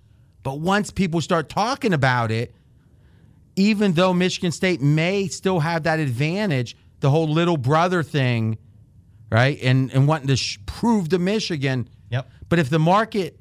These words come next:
Speaker 1: if the bettors say it's worth more than it's really worth, you actually want to go against the trend. So when you add it all up, you like Michigan enough to bet 'em?
Speaker 2: I like Michigan enough to bet 'em, but I will <laughs> say this, R J.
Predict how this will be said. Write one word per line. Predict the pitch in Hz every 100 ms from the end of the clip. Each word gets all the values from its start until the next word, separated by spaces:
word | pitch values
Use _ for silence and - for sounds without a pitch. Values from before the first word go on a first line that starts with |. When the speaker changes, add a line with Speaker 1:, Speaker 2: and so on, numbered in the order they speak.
| -
Speaker 1:
if | 127
the | 156
bettors | 180 214 214 -
say | 180 165 147 -
it's | 147
worth | 156 175 147
more | 165 180
than | 170 160
it's | -
really | 170 160
worth, | 139 147 226 220 - - -
you | 156
actually | 190 180 185
want | 185 190
to |
go | 151 202 202
against | 165 208 240 269 -
the | 170
trend. | - 151 117 92 78 - _ _ _ _
So | - 165
when | 165
you | 175 -
add | 180 208 208
it | 196
all | 190 185
up, | 202 202 131 - - _ _ _ _ _ _
you | 127 165 151
like | 160 175
Michigan | 165 175 - 180 180
enough | 180 170 165
to | 165
bet | 160 170
'em? | 208 233 196
Speaker 2:
I | 123 147
like | 151 156 147
Michigan | 143 147 139 135
enough | 123 135 -
to | 107
bet | 123 143
'em, | 135
but | 117 123
I | 131
will | 139 131 196
<laughs> |
say | - 143
this, | 147 156
R | 139 123
J. | 117